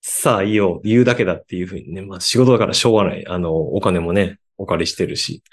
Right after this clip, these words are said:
うん、恩返しもしなきゃいけないし、結果も出さなきゃいけないし、うん、あの、「さあ」って言うんですけどね、油汗しか出てこないですよ。言葉が出てこない。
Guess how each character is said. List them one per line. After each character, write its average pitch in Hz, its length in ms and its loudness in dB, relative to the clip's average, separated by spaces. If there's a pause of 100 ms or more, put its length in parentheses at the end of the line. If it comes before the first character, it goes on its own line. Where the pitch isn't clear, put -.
(280)
う 87 40 -8
ん、 82 400 -6
恩 101 140 4
返 87 120 4
し 90 120 -2
も 85 80 -6
し - 100 -6
な 92 80 2
き 90 40 0
ゃ - 20 0
い 82 60 -2
け 87 100 -4
な 67 120 -4
い - 80 -4
し、 - 260 -4 (180)
結 104 160 0
果 101 100 2
も 98 60 2
出 92 100 2
さ 98 100 0
な 92 80 2
き 90 40 -4
ゃ 90 40 2
い 85 40 -2
け 87 120 -2
な 78 100 -6
い 82 60 -6
し、 - 300 -10 (420)
う 95 80 -4
ん、 85 320 0 (240)
あ 98 120 -4
の、 82 580 0 (200)
「さ - 420 -4
あ」 - 40 -20
っ - 20 -20
て - 120 -8
言 95 60 0
う - 40 0
ん - 20 0
で - 100 -4
す - 80 -8
け - 80 -4
ど - 80 -6
ね、 - 200 -10 (260)
油 120 320 4
汗 98 140 -2
し - 80 -2
か - 80 -4
出 104 100 4
て 104 60 4
こ - 100 -2
な 73 60 -2
い - 20 -4
で - 60 -8
す - 120 -12
よ。 - 60 -14 (2250)
言 139 180 2
葉 143 80 4
が 95 80 4
出 101 100 4
て 98 80 4
こ 87 120 -2
な - 80 -6
い。 - 80 -16